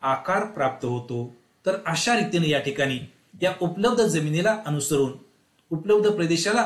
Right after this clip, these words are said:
अनुसरून वसाहतींचे जे काही आकार आहेत किंवा उपलब्ध जे प्राकृतिक घटक आहेत,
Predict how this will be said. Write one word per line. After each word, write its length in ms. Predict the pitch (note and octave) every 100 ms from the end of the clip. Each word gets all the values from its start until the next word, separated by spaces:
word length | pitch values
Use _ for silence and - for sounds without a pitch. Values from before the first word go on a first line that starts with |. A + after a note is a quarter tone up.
| -
अनुसरून 460 | D#3 D#3 D3 C#3+ D3 - _ C#3
वसाहतींचे 560 | D3+ F3+ F3 F#3 F3
जे 140 | G#3 G3+
काही 160 | F3+
आकार 280 | C#3+ C#3 D3
आहेत 140 | C#3
किंवा 220 | C3 F3+ E3+ D#3
उपलब्ध 300 | D3+ F3 F3
जे 80 |
प्राकृतिक 540 | F#3+ E3+ E3 G3 G3+ E3+
घटक 280 | E3+ D#3+ D#3
आहेत, 200 | C#3+